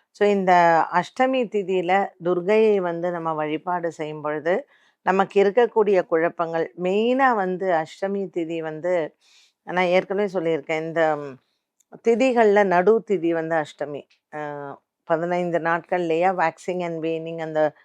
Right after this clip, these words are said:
சந்திரனினுடைய வளர்பிறை தேய்பிறையில நடு நாள் தான் வந்து இந்த அஷ்டமின்னு சொல்றது. So, இந்த நாள்ல நம்ம துர்க்கையை வணங்கினால் நமக்கு வெற்றி கிடைக்கும்.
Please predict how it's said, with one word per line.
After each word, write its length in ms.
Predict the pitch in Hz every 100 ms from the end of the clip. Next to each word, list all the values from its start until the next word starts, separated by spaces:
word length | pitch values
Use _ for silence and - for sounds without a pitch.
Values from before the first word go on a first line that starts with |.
| _ _ -
சந்திரனினுடைய 760 | 185 202 220 214 202 180 170 160
வளர்பிறை 600 | 160 170 175 175 170 160
தேய்பிறையில 640 | 160 165 156 160 156 160 294 - _ _ _
நடு 640 | - 185 196 247 240 233 -
நாள் 380 | - 180 170 175
தான் 180 | 170 175
வந்து 240 | 175 160
இந்த 120 | 170 160
அஷ்டமின்னு 580 | 151 - 165 165 165
சொல்றது. 580 | 156 143 143 151 143 151 _ _ _ _ _
So, 360 | - 208 208 202
இந்த 480 | 202 214 226 226
நாள்ல 500 | 202 196 208 220 233 262 285 -
நம்ம 260 | 196 185
துர்க்கையை 580 | 175 185 175 208 208 202
வணங்கினால் 560 | 180 175 180 175 202 196
நமக்கு 340 | 165 165 175
வெற்றி 340 | 156 139 170
கிடைக்கும். 460 | 175 135 139 - 139